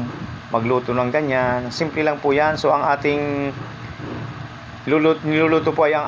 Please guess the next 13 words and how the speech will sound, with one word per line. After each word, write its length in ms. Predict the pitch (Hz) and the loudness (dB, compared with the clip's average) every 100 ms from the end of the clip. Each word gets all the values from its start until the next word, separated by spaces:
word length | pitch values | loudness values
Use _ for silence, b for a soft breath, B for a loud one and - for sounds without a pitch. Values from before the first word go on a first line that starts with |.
| 143 | 2
ating 500 | 143 147 143 139 123 | 2 2 2 0 0
pang-araw-araw 600 | 135 135 131 135 127 127 | 0 2 2 4 4 4
na 100 | 131 | 2
ulam. 440 | 120 117 127 160 156 120 | 2 4 4 2 0 0
Yan. 260 | 107 107 104 - - - - - - - - - - - - - | 0 -2 -6 -14 -16 -16 -14 -12 -12 -12 -14 -14 -12 -12 -12 -10
So, 100 | - | 0
yan. 240 | 131 156 151 | 2 4 2
Lagyan 220 | 143 143 | 2 0
na 80 | 139 | 2
po 100 | 139 | 2
natin 280 | 135 143 139 | 2 2 2
yung 160 | 135 | 4
ating 760 | 135 135 151 170 190 190 165 | 2 2 2 2 2 -2 -6